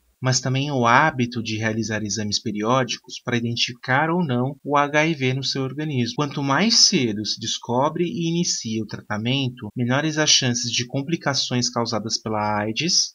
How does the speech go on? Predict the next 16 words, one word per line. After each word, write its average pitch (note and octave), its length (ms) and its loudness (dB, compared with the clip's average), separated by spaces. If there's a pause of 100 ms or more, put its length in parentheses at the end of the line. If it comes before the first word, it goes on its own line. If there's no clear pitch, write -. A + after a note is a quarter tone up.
mas C3 260 2
principalmente C#3+ 1160 4
é B2+ 100 2
menor B2+ 480 6
ainda D3+ 480 2
a A#2 40 0
chance C3+ 480 0
de C3+ 260 0 (120)
contaminar F3 960 2
outras C#3+ 280 -6
pessoas B2 480 -2
se B2+ 80 -6
você B2 280 -4
está B2 260 -4
em B2 100 -4
tratamento. B2 580 -6